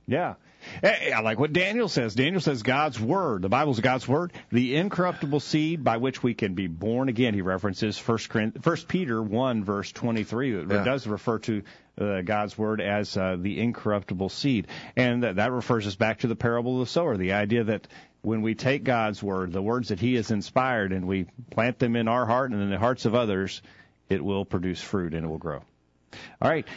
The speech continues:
Speaker 1: and then Kent references Second Timothy three, uh, sixteen and seventeen as well. The Bible is the verbally plenary, inspired word of God. To break, uh,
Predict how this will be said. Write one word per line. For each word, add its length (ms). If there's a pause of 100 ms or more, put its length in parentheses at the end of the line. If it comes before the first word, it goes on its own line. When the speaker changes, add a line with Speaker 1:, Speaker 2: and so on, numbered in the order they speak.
Speaker 1:
and 140
then 240
Kent 260
references 460
Second 260
Timothy 180
three, 300 (180)
uh, 160
sixteen 420
and 100
seventeen 420
as 120
well. 180
The 100
Bible 360
is 140
the 100
verbally 600
plenary, 720
inspired 760
word 180
of 80
God. 400 (420)
To 60
break, 380
uh, 260